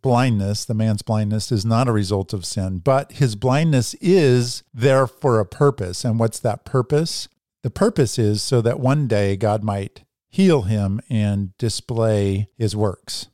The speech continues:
And it's that response that we've learned to accept. But if you really think about the theology of that,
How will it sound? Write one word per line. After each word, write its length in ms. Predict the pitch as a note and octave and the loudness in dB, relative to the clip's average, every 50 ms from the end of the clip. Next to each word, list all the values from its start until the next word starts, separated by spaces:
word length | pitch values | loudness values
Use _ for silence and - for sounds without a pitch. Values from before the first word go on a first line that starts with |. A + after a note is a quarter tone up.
| _ - | _ -6
And 480 | - B2 A#2+ A#2+ A#2 A#2 A2+ A#2+ A#2+ - - | -2 0 2 2 2 2 0 -2 -4 -6 -6
it's 240 | C#3+ B2 G#2+ - - | -6 -6 -4 -6 -4
that 320 | - C#3+ C3+ E3 F#3 - | 0 0 0 0 0 -2
response 720 | C#3+ A#2+ - - - A2+ G#2+ G#2+ G#2+ A#2+ A#2+ - - - - _ _ _ - | -4 -4 -4 -4 -4 -4 -2 -2 -4 -4 -6 -8 -12 -14 -16 _ _ _ -8
that 320 | A2 A#2 A2+ A#2 - - | -4 -2 -2 -2 -4 -4
we've 440 | C3+ B2 B2 A#2+ A#2+ A#2 G#2+ G2+ - | -2 0 0 2 2 0 0 -2 -2
learned 320 | C3 B2+ B2+ C#3+ D#3+ D#3 - | 0 2 2 2 2 0 -2
to 160 | D#3 C3 A2 | -2 -2 -2
accept. 920 | G#2 - - - - - B3 G3 C#3+ A#2 A#2 - - - - - - - _ - | -4 -6 -8 -10 -6 -4 -2 -2 0 -2 -4 -6 -8 -12 -12 -12 -14 -16 _ -2
But 160 | D3 C3+ B2 | 0 2 2
if 120 | C3 A#2+ - | 2 0 0
you 120 | C#3 B2 | 0 2
really 240 | C#3 D3 C#3+ C#3 B2 | 2 4 4 2 2
think 360 | G#2 - - - D#3+ E3 D3+ | 0 -4 -2 0 0 0 0
about 240 | F3 C3 C3+ B2 - | 0 0 0 0 0
the 100 | A#2+ G#2 | -2 -4
theology 680 | - - - B2+ A2+ A2+ A2+ B2+ D#3+ F3+ E3 F#3+ G3 G3 | -4 -4 -4 -2 0 2 2 2 2 0 0 0 0 0
of 160 | G3+ F#3 E3+ | 0 -2 -2
that, 500 | G3+ G#3 G#3 G#3+ A#3 A3+ - - - | -2 -2 0 0 -2 -4 -6 -12 -14